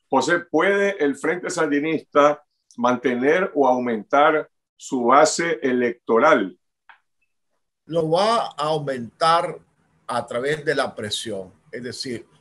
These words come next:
Speaker 2: una persecución tenaz a todos los empleados públicos, a sus familiares, que la ha hecho extensiva,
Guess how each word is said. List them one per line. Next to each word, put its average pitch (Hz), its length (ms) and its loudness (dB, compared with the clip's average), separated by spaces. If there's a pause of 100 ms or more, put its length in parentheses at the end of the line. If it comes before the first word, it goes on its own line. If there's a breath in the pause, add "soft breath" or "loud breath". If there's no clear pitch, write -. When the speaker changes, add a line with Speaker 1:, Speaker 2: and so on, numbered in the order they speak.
Speaker 2:
una 165 260 -4
persecución 160 1200 -2
tenaz 139 640 -4
a 113 160 -6
todos 151 360 2
los 139 260 -2
empleados 127 720 0 (120)
públicos, 139 520 -2 (280 loud breath)
a 147 200 0
sus 208 360 -4
familiares, 170 720 2
que 120 140 -6
la 120 80 0
ha 131 80 2
hecho 139 180 -6
extensiva, 123 880 -8